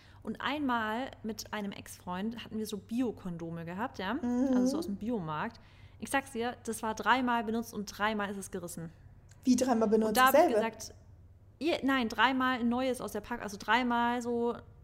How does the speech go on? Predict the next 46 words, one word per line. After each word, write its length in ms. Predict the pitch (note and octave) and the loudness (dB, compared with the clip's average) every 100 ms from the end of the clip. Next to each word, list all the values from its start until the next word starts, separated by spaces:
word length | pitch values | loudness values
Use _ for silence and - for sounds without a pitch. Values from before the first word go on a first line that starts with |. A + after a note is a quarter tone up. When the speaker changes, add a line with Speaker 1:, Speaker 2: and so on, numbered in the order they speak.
| - - - - - - | -20 -20 -20 -20 -20 -14
Speaker 1:
hatten 260 | A3 - | -8 -4
wir 100 | A3+ | -2
die 160 | G3+ A3 | -2 -4
probiert, 600 | - G3+ A3+ E4 F4 - | -6 -4 0 0 -2 -6
die 100 | A#3+ | -8
zu 140 | A#3+ | -4
benutzen 380 | G#3 A#3 C#4 E4+ | -2 -2 -2 -4
und 240 | B3+ A#3+ - - - - - | -4 -6 -8 -20 -20 -12 -2
nach 100 | A#3 | -2
dem 80 | A#3 | -2
dritten 280 | - C4 C4 | -4 -2 0
Mal, 220 | B3 A#3+ | 2 0
als 100 | A3 | -2
es 60 | - | -4
schon 140 | G#3+ | 2
wieder 160 | D4 A3 | 4 4
eins 180 | E3+ - | 2 -4
gerissen 300 | F#3+ F#3 F#3+ | -6 -6 -6
ist, 140 | G3+ | -6
dachten 240 | G#3 G3+ G#3 | -6 -4 -4
wir, 100 | G3+ | -4
also 140 | F#3+ | -4
ganz 240 | G3 A#3 A#3+ | -2 -2 -2
ehrlich, 300 | A3+ A3+ A#3+ - - - - | -4 -4 -6 -14 -20 -8 -2
der 140 | A3 | 0
Wille 200 | C#4 D4+ | 0 2
war 140 | B3+ | 2
echt 180 | - - | 2 0
da, 120 | A3 G#3+ | 0 0
dass 140 | G3+ | 0
wir 80 | G#3 | -2
so 160 | G3+ G3 | -2 -4
vegane 500 | G3+ G#3 A#3 B3 A#3+ | -2 0 0 0 -2
Bio-Kondome 1000 | G3+ G#3 F#3+ F#3 - - - G3+ F#3 | 0 0 0 -2 -4 -10 -6 -4 -2
benutzen, 540 | F#3 F#3 F#3 G#3+ A3+ A#3+ | -2 -4 -6 -4 -4 -4
aber 300 | - F#3+ F#3 - | -4 -2 -2 -2
wenn's 220 | G#3+ G#3+ | -4 -2
nicht 140 | A3 | -4
funktioniert, 400 | A3 G#3+ A3 A3+ | -4 -2 0 0
dann 100 | G#3+ | -2
kann 140 | F#3+ G#3 | -4 -4
ich 120 | G3 | -4
auch 60 | D#3+ | -4
nicht 120 | E3+ | -6
mehr 100 | E3+ | -6
weiterhelfen. 540 | D#3+ E3+ F3 E3 F3+ | -6 -6 -8 -10 -10